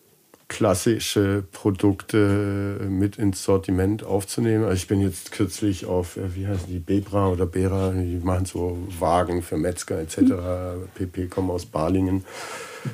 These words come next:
Speaker 1: Ähm, das war halt diese klassische Metzgerwaage, die
Speaker 2: Mhm.
Speaker 1: stellen die
Speaker 2: Mhm.
Speaker 1: immer noch her. Wenn du jetzt grad von dieser Küchenmaschine
Speaker 2: Mhm.
Speaker 1: erzählst, so wird ja vielleicht auch Sinn machen, so ein paar Haushaltsklassiker, zeitlose irgendwie vielleicht mit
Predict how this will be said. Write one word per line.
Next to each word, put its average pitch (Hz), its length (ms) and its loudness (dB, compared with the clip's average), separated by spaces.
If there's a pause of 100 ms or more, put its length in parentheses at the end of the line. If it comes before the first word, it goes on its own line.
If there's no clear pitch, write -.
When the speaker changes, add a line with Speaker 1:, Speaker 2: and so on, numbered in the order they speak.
(220)
Speaker 1:
Ähm, 90 400 6 (1200)
das - 180 -12
war - 120 -8
halt 78 160 -8
diese 78 180 -8
klassische 78 460 -6
Metzgerwaage, 87 640 2
die 247 80 10
Speaker 2:
Mhm. 240 60 10
Speaker 1:
stellen 113 280 4
die - 60 8
Speaker 2:
Mhm. 110 100 6
Speaker 1:
immer 85 140 2
noch 95 220 2
her. 90 220 2 (480)
Wenn 87 80 -2
du 90 100 0
jetzt 87 220 0
grad 87 200 0
von 92 140 0
dieser 82 580 0
Küchenmaschine 220 580 8 (120)
Speaker 2:
Mhm. 92 60 2
Speaker 1:
erzählst, 87 580 0
so 87 240 0
wird 92 180 0
ja 90 80 -2
vielleicht 87 360 -4
auch 113 180 0
Sinn 95 240 -2
machen, 92 260 -2
so 95 140 -4
ein 90 140 -4
paar 98 440 2 (800)
Haushaltsklassiker, 98 1120 2
zeitlose 92 1040 -2
irgendwie 92 440 -4
vielleicht 87 400 -4
mit 98 260 -6